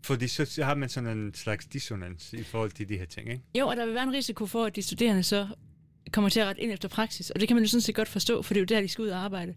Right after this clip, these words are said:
Speaker 1: Ja, præcis.
Speaker 2: Øh, og så det kan man ikke fortænke dem i, men, men, men det er rigtigt, der kan være en opgave for os i også at,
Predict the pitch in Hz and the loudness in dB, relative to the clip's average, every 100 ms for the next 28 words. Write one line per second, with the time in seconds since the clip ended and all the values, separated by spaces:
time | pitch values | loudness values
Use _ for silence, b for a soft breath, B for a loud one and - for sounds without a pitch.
0 | B - 131 127 - 131 - - 185 180 | B 0 2 0 -2 -4 -4 0 4 4
1 | - - - 240 233 247 247 - 254 226 | 0 -6 0 4 4 4 0 -4 -4 -2
2 | 202 208 - 202 196 196 196 202 202 202 | 2 2 2 4 4 4 0 4 6 6
3 | 196 208 208 233 233 214 220 240 233 220 | 6 4 4 2 -2 -4 -4 -2 -2 -2
4 | - 202 185 202 233 240 208 - 202 208 | -2 -2 0 0 0 0 -4 -4 -4 -2
5 | 190 170 | -2 -2